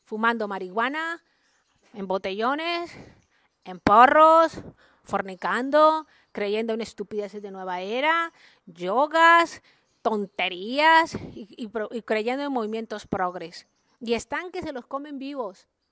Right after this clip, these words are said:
Y ustedes no quieren despertar, les venden extraterrestres. "Ah, sí, Q, sí, nos van a salvar, nos van a salvar". Y dele con el cuentico. Y no se dan cuenta que están a punto de comerles el país.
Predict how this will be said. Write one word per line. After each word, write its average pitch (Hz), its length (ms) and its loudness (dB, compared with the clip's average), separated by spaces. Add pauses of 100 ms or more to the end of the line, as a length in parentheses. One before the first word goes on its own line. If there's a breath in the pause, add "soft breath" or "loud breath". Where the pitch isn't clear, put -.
(840)
Y 226 100 -8
ustedes 285 360 -2
no 277 140 -6
quieren 269 220 -8
despertar, 220 460 -6
les 202 160 -12
venden 269 300 -8
extraterrestres. 220 920 -10
"Ah, 294 200 -2
sí, 403 300 -4
Q, 415 420 4
sí, 381 380 2
nos 262 120 -6
van 294 180 0
a 403 80 2
salvar, 311 460 0
nos 233 140 -8
van 302 160 0
a 392 80 2
salvar". 294 600 4 (760)
Y 233 160 -4
dele 320 340 -2
con 285 140 -8
el 247 120 -6
cuentico. 220 640 -10
Y 233 100 -12
no 247 120 -6
se 269 60 -12
dan 294 220 -8
cuenta 320 400 -8
que - 120 -14
están 269 260 -8
a 302 80 -6
punto 262 380 -12
de 226 120 -10
comerles 214 480 -10
el 202 100 -14
país. 175 380 -16